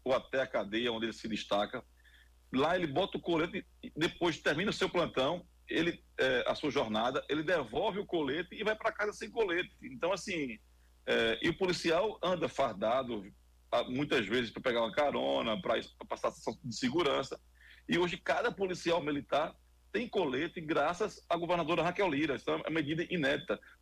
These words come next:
trocando a frota de veículos, renovando a frota de veículos. Naturalmente, o número de, de,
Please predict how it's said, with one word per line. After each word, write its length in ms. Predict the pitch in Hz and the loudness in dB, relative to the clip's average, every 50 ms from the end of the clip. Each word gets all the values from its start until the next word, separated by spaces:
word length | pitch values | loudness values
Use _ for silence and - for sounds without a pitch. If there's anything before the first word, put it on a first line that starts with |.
| _ - | _ 0
trocando 640 | - 165 160 - - - 160 180 202 226 240 - - | 2 2 2 2 0 0 2 2 2 0 0 0 2
a 140 | 151 156 143 | 2 2 0
frota 380 | - - - 147 147 - 151 | 0 0 2 2 2 2 0
de 120 | 135 131 127 | 0 0 2
veículos, 500 | 113 123 117 101 107 123 123 - 135 110 | 2 2 2 2 2 0 -2 -4 -4 -2
renovando 560 | 120 143 160 175 170 139 104 151 165 180 175 | -2 0 2 2 2 2 0 0 0 0 0
a 40 | 147 | -2
frota 220 | - 143 139 - | -2 -4 -4 -2
de 120 | 139 139 117 | 0 0 2
veículos. 500 | 123 117 104 107 120 - - 139 - - _ _ _ - - - - - - - - | 2 2 2 0 0 -2 -4 -8 -8 -10 _ _ _ -20 -20 -20 -20 -20 -18 -10 -2
Naturalmente, 1500 | 180 214 220 208 - _ _ _ _ _ - - - - 190 170 160 135 113 120 131 165 160 - 190 175 147 117 - _ - - _ - | 2 2 2 2 0 _ _ _ _ _ -10 -4 0 2 4 4 4 4 2 0 0 0 0 0 0 0 0 0 -2 _ -18 -18 _ -2
o 100 | - 175 | 0 2
número 360 | 151 147 180 196 190 175 165 | 2 2 2 2 0 0 0
de, 380 | 143 147 143 135 131 127 123 - | 0 0 0 2 0 0 -2 0
de, 440 | 117 127 127 120 110 107 107 - | 0 0 0 0 0 -2 -2 -4